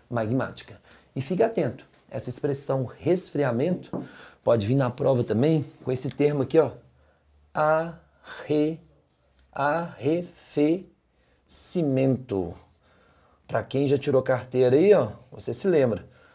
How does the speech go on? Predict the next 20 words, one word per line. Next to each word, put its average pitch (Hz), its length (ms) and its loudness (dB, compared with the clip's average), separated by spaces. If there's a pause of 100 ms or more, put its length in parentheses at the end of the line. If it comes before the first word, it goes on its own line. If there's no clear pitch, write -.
(240)
O - 60 -18
sistema 196 920 2
de 139 200 6
arrefecimento 135 1160 0
do 143 120 2
veículo. 104 720 0 (600)
O 95 220 -2
arrefecimento, 123 1400 -2 (120)
o 117 160 2
resfriamento 127 1700 -2 (380)
do 113 140 2
magma. 92 360 -2 (380)
Então, 131 260 -2
quando 139 220 0
nós 139 180 -2
falamos 120 360 0
de 95 80 -2
ciclo - 440 -2
das 147 160 2
rochas, 123 540 0